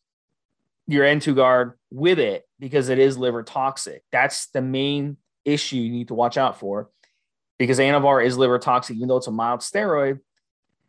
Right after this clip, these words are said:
it's still going to cause a liver strain because it is seventeen alpha alkylated. So the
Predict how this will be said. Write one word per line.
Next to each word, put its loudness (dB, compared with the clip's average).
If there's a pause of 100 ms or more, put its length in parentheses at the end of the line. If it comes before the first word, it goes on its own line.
(180)
it's -4
still 0
going -2
to -2 (1000)
cause -2 (260)
a -4
liver 0
strain -6
because -4
it 0
is 0
seventeen -4
alpha -6
alkylated. -2 (1120)
So 4 (260)
the -6